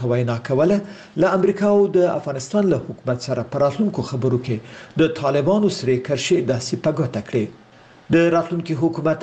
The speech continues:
امیر یا مشر به زموږ له خوا وي، اسلامي امارت به وي او شرعي نظام به وي. موږ به د خپلو شهیدانو قربانۍ ضایع نه کړو. که خدای کول موږ بریالي کیږو. د په عین حال کې وویل چې هغو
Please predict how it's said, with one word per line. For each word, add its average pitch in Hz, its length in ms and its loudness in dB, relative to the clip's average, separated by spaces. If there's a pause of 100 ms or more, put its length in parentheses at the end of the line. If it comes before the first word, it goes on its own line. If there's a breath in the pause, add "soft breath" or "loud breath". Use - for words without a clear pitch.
(100)
امیر 156 320 0
یا 147 180 2
مشر 139 380 -2
به 135 160 2
زموږ 165 320 0
له 110 100 -2
خوا 120 260 -2
وي، 123 80 2 (540 loud breath)
اسلامي 190 420 2 (140)
امارت 165 480 0
به 113 140 2
وي 117 100 0 (200)
او 135 220 2
شرعي 135 380 2
نظام 165 420 2
به 110 120 -2
وي. 117 100 -2 (440 loud breath)
موږ 202 140 4 (140)
به 185 160 4
د 127 100 -4
خپلو 131 320 2
شهیدانو 127 540 0 (120)
قربانۍ 127 460 2 (140)
ضایع 117 380 -2
نه 175 140 2
کړو. - 180 0 (480 loud breath)
که - 160 2
خدای 139 320 2
کول 127 340 2
موږ 165 320 0
بریالي 120 360 0 (120)
کیږو. 135 280 2 (1000 loud breath)
د 226 160 2
په 170 100 0
عین 208 220 4
حال 202 160 2
کې - 80 0
وویل 180 280 4
چې 180 80 0 (160)
هغو 175 240 2